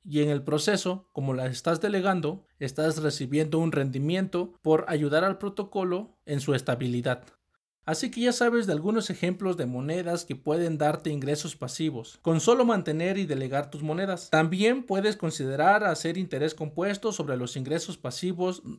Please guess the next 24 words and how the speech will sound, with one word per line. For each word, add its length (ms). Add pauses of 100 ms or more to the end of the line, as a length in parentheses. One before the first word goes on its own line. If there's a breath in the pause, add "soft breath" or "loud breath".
(120)
reinvirtiendo 920
en 80
su 140
totalidad 640 (220 loud breath)
todos 240
los 140
beneficios. 720
Cada 280
vez 260
que 120
te 240
recompense 800
el 100
protocolo, 680 (140)
vuelves 440
a 80
invertirlo. 720 (160)
Las 160
formas 300
de 80
acumulación 580
pueden 200
ser 340
variadas. 680